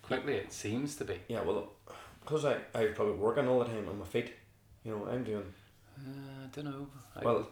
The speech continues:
Speaker 1: plenty of people working on their feet, not
Speaker 2: yeah.
Speaker 1: running eighteen minutes.
Speaker 2: No, well,
Speaker 1: <laughs>
Speaker 2: well,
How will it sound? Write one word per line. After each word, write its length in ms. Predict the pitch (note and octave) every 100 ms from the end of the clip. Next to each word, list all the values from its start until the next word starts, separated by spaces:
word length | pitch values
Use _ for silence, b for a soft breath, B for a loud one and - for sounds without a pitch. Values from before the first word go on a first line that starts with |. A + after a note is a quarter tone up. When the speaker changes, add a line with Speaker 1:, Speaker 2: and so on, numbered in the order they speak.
| -
Speaker 1:
plenty 200 | D3 D3+
of 40 |
people 180 | D3 B2+
working 220 | C3 B2+
on 80 | A#2+
their 80 | G#2+
feet, 240 | - B2+
not 140 | A#2 A2+
Speaker 2:
yeah. 140 | B2
Speaker 1:
running 180 | A2+ A2+
eighteen 300 | A2 A#2 G#2+ G#2+
minutes. 400 | A#2+ - - C#3+
Speaker 2:
No, 120 | C#3+
well, 560 | - - E3 F#3+ C#3
Speaker 1:
<laughs> 20 | C3+
Speaker 2:
well, 220 | C3